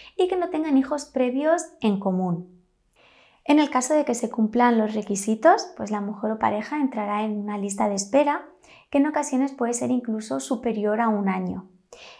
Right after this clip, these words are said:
En el caso de que no se cumplan los requisitos o de que no se desee,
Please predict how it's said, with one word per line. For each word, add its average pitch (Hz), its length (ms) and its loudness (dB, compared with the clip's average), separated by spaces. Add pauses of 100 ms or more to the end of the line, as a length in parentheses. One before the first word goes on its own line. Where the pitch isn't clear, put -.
(100)
En 254 100 6
el 240 100 4
caso 233 260 2
de 226 120 2
que 220 120 -2
no 208 100 -2
se 202 160 -2
cumplan 214 360 -2
los 202 120 -2
requisitos 247 680 -2
o 277 160 2
de 254 100 -2
que 226 140 -4
no 214 140 -2
se 240 140 -2
desee, 220 560 -4